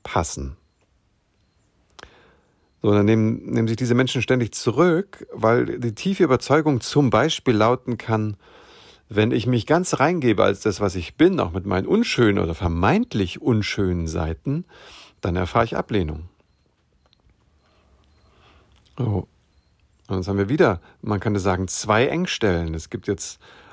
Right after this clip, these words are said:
einmal dieses Zurücknehmen und dann gibt es aber in der Tiefe die Angst vor Ablehnung.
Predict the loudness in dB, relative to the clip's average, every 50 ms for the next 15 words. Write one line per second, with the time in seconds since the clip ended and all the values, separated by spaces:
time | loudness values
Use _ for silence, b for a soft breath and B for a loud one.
0 | B B -4 -2 0 0 0 0 -2 -2 -2 -4 -4 -2 0 0 2 2 0 0
1 | 0 0 0 2 2 2 2 0 -2 -4 -6 -8 -12 _ _ _ _ _ _ _
2 | _ _ _ _ _ _ _ _ _ _ _ _ _ _ _ _ _ _ _ _
3 | _ _ _ _ _ _ _ _ _ _ _ _ _ _ _ _ _ _ _ _
4 | -4 -2 0 2 2 2 2 0 -2 -4 -4 -4 -4 -2 0 2 2 2 2 2
5 | -2 -6 _ _ _ _ _ _ _ -4 0 4 6 6 6 4 2 -4 -6 -4
6 | -2 -2 -2 -4 -4 -4 -2 -2 -2 -2 -6 -10 _ _ _ _ _ _ -4 -4
7 | -4 -2 -4 -6 -6 -4 0 0 0 0 0 0 0 0 0 0 -2 -6 -8 -12